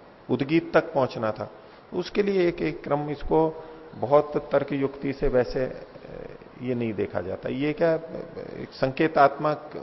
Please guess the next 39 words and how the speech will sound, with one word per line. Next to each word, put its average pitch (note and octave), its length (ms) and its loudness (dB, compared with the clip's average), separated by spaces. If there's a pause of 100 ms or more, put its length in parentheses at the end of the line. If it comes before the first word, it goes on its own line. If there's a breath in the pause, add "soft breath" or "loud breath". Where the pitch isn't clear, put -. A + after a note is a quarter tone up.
(240)
भाषा A2 320 0 (340)
यहां G#2+ 140 -6
प्रयोग G#2 320 -6
की G2+ 120 -10
जाती F#2 300 -10
है। F#2 140 -14 (880 loud breath)
ये B2+ 380 0 (280)
एकदम B2 380 0
जैसे B2+ 260 0
विज्ञान B2+ 440 2
की D3 140 -2
भाषा C3 300 4
होती C3 320 2
है C#3 60 4
या C3+ 80 4
दर्शनों C3+ 420 -2
की C3+ 120 -6
भाषा A2+ 300 -2
होती A#2+ 220 0
है C3 60 -2
कि B2+ 60 -8
बिल्कुल D#3+ 560 0
इसका C3+ 300 2
ये, C3 380 2
ये, B2+ 240 2
ये, B2+ 320 -2
ऐसे C#3+ 340 2
इसका C3+ 280 0
अर्थ A#2 220 -2
नहीं A#2 180 -4
लिया G#2 220 -2
जाता G2 320 -8
है, - 80 -14 (1500)
वो B2+ 60 -2
लगेगा D#3 320 4
ही D#3 100 2
नहीं D3 180 -4
यहां B2 140 -6
पर। - 160 -14